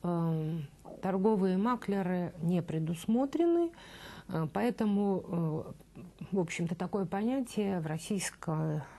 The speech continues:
э, торговой деятельности используется достаточно редко.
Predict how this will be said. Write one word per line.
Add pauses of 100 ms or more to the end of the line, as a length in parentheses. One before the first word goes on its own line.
(420)
э, (120)
торговой
деятельности
используется
достаточно
редко.